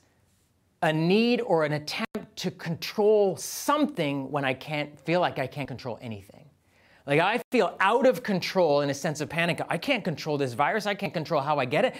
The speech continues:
I can't control what's gonna happen to my loved ones. I'm gonna clamp down and try to grab something, even if it's a piece of toilet paper, that I think I can control, that, that will somehow give me a sense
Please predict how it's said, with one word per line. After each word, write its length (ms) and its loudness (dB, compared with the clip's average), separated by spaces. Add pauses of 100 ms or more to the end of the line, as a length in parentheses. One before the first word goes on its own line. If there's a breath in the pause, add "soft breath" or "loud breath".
(120)
I 80 2
can't 220 -2
control 260 -2
what's 140 0
gonna 80 -4
happen 260 -2
to 60 0
my 140 0
loved 200 2
ones. 220 0 (200 loud breath)
I'm 120 2
gonna 160 0
clamp 360 0
down 300 2
and 100 0
try 140 0
to 80 0
grab 400 2
something, 580 0 (140 loud breath)
even 160 4
if 80 2
it's 140 0
a 40 0
piece 180 0
of 100 0
toilet 320 2
paper, 340 0 (180 loud breath)
that 120 2
I 60 0 (240)
think 180 0
I 100 2
can 340 -2
control, 500 -2
that, 160 0
that 100 0
will 100 -4
somehow 420 0
give 200 -4
me 140 -2
a 40 -4
sense 460 -6